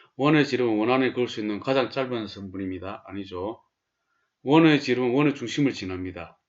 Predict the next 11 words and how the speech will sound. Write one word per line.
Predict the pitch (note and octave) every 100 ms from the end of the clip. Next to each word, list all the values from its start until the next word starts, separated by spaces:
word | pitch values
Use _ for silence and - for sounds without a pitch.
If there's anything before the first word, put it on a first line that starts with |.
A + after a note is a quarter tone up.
| _ _ _
어, | F#2 E2 - _ _ _ _ -
맞죠? | G2+ - G2 - - - - -
원의 | C3+ D#3 C#3+ C#3
지름은 | B2 B2 A#2+
원을 | A2+ C#3 B2+
똑같이 | - C3+ B2+ C#3+
셋으로 | B2+ B2 A2 C3+ C3+
나눕니다. | G#2+ F#2+ F#2+ F2+ D#2+ -
아니죠. | G#2+ A2+ G#2 G#2+ _ _ _ _ _ _ _ _ _ _ _ _ _ _ _ _
둘로 | A2+ A#2 D3
나누죠. | A2 E2+ E2+ E2+ G2